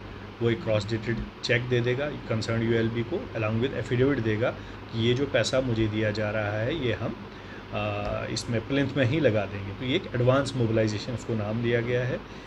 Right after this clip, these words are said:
ये chief secretary की कमेटी है, उसमें approve किया गया था और ये दिया जा रहा है। इस वक्त भी जो हमारे जो total फ़ोर्टी फ़ोर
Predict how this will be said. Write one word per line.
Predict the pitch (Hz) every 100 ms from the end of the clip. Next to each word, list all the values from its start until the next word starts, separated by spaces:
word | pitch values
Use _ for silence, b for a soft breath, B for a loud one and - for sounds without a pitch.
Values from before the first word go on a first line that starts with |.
| B
ये | 120 110 107 110
chief | - 123
secretary | - 120 120 123
की | 123 123
कमेटी | 110 107 110 127
है, | 143
उसमें | 175 - 123 107
approve | 101 113 135
किया | 143 156 135
गया | 131 127 123 - - 117
था | - 147 - B B B -
और | 131 165
ये | 135 135 190 294 123
दिया | 143 143
जा | 127 120
रहा | 117 113 117
है। | 113 165 -
इस | -
वक्त | 123 127 127
भी | 139
जो | 131 123 113 B B B -
हमारे | 113 110 117
जो | 113
total | 113 117 113 120
फ़ोर्टी | - 110 117
फ़ोर | 110 131 120